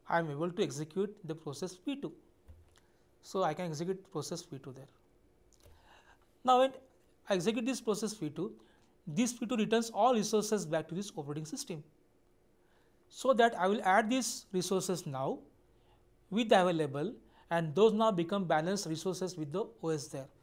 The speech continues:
And so I'm just adding this column here. So under this A column, I got zero plus two, that comes two. Then I got one instance of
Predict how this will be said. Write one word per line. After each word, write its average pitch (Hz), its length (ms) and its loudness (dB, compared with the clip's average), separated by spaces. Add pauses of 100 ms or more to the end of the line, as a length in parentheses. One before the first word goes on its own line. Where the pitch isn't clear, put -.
(1040)
And 147 120 -6
so 202 140 0
I'm 190 160 4
just 196 140 -4
adding 175 340 0 (600)
this 170 220 -4
column 135 320 -8
here. 196 200 -4 (1080)
So 180 400 -2 (380)
under 180 200 4
this 196 240 -2
A 214 120 8
column, 214 460 4 (840)
I 170 140 6
got 185 300 4
zero 170 220 0
plus 196 260 -2
two, 254 220 -6 (240)
that 151 200 -6
comes 160 260 -6
two. 262 240 -6 (1200)
Then 180 320 2 (340)
I 165 120 2
got 175 160 2
one 208 320 -2 (520)
instance 190 440 -2
of 202 180 2